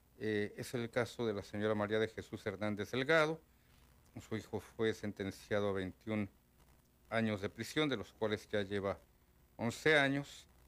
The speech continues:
y ya, ya debió de haber se-, sido liberado. Estamos pendientes a este, eh, respecto. Ya está el número de expediente, quinientos cincuenta y nueve, diagonal dos mil diez, eh,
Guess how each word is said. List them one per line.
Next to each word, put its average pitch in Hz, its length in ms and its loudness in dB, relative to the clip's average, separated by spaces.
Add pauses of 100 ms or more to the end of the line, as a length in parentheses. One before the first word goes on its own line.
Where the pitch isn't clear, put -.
(280)
y 101 140 -10
ya, 113 200 2
ya 110 180 0
debió 98 280 -2
de 95 60 0
haber 95 180 -2
se-, - 400 -8
sido 98 420 -4 (600)
liberado. 143 640 4 (1080)
Estamos 101 540 -2
pendientes 101 540 -4
a 95 80 0
este, - 340 -8 (580)
eh, 107 80 0
respecto. 117 500 2 (200)
Ya 95 160 2
está - 240 -6
el 90 80 -6
número 90 220 -2
de 87 60 -2
expediente, 156 640 0 (600)
quinientos 101 320 -6
cincuenta 101 420 -4
y 110 60 2
nueve, 123 240 0
diagonal 104 480 0
dos 98 180 -4
mil 113 160 2
diez, 160 540 0 (680)
eh, 92 420 -8